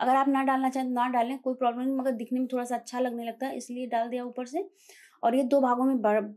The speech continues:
कर लिया है। अब इसकी हम बनाएंगे पूड़ियाँ। तो देख सकते हैं,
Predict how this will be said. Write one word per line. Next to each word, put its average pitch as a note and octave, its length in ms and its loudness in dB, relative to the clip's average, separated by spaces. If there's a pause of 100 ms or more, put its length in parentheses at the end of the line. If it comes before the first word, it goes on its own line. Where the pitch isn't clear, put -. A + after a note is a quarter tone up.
(240)
कर A3 140 2
लिया A#3+ 220 -2
है। C4+ 180 -2
अब G#3+ 120 -2
इसकी A3+ 240 -4
हम C#4 200 0
बनाएंगे A#3 380 -2 (140)
पूड़ियाँ। F#3+ 380 2 (1500)
तो G#3 100 -6
देख G#3+ 180 2
सकते - 280 -8
हैं, C#4 180 -6